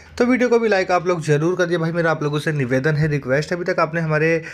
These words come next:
Telegram ग्रुप को ज्वाइन नहीं किया तो मैंने वीडियो को डिस्क्रिप्शन बॉक्स में आप लोगों को Telegram ग्रुप का लिंक दे रखा है, यहाँ पे दोस्तों आप हमें ज्वाइन भी कर सकते हो। गाइस, एप्लीकेशन की अगर मैं बात करूँ तो आप लोगों को अच्छी सी लोन एप्लीकेशन लेके आ गया हूँ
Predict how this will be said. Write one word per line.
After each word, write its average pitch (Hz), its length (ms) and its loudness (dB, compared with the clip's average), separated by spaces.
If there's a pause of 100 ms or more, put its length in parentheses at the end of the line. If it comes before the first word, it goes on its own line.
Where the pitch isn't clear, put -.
(340)
Telegram 208 500 2
ग्रुप 190 260 0
को 202 80 -2
ज्वाइन 175 180 0
नहीं 170 120 -4
किया 165 140 0
तो 170 100 -2
मैंने 175 160 -2
वीडियो 165 240 -2
को 170 80 -2
डिस्क्रिप्शन 160 440 -4
बॉक्स 143 260 -2
में 156 80 0
आप 135 140 -2
लोगों 131 280 -2
को 117 220 -2 (360)
Telegram 170 460 0
ग्रुप 151 200 -4
का 156 60 0
लिंक 139 220 -2
दे 135 100 2
रखा 160 240 -2
है, 165 80 2
यहाँ 143 160 2
पे 143 120 -2
दोस्तों 131 280 -2
आप 110 120 -2
हमें 120 180 -8
ज्वाइन 110 320 -8
भी 131 140 -6 (120)
कर 143 160 2
सकते - 320 -10
हो। 104 200 -6 (480)
गाइस, 175 280 0
एप्लीकेशन 180 380 -4
की 175 60 -4
अगर 170 120 -2
मैं 165 120 -4
बात 143 240 0
करूँ 151 140 -4
तो 147 80 -2
आप 139 140 -2
लोगों 135 140 -4
को 139 160 -6
अच्छी 147 240 -4
सी 165 100 -2
लोन 147 180 2
एप्लीकेशन 143 420 -2
लेके 143 220 0
आ 143 100 2
गया 143 140 0
हूँ 165 140 -4